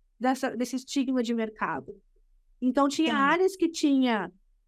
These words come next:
Speaker 1: C S um, C S dois e deu. Era, a jornada era essa. E tinha áreas, como a área de engenharia, que tinha de um engenheiro um ao engenheiro oito.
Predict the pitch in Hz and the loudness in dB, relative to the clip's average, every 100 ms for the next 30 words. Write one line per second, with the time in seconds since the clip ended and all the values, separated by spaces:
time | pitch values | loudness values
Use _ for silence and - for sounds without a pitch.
0 | _ - 277 247 247 - 269 254 262 262 | _ -2 2 2 0 -2 0 2 2 2
1 | 240 214 220 233 226 233 381 - - 269 | 0 -2 -2 -2 0 2 0 -2 -6 -2
2 | 226 202 370 - _ _ - 240 233 214 | 0 0 -2 -10 _ _ -2 0 0 2
3 | 233 254 247 233 277 269 208 180 214 - | 2 2 0 0 0 -2 -2 -6 -8 -10
4 | 440 - _ _ _ _ 311 330 349 370 | -12 -12 _ _ _ _ -4 -2 0 2
5 | 349 285 294 392 392 294 262 247 226 240 | 2 4 4 2 0 0 2 2 2 2
6 | 233 226 214 233 339 294 220 _ _ - | 2 0 0 2 2 2 -2 _ _ -8
7 | 262 285 294 277 277 269 254 247 247 254 | -2 0 0 2 4 4 2 2 0 0
8 | 330 392 320 320 330 339 427 392 349 359 | -4 -4 -2 0 0 0 0 0 -2 -6
9 | 254 | -16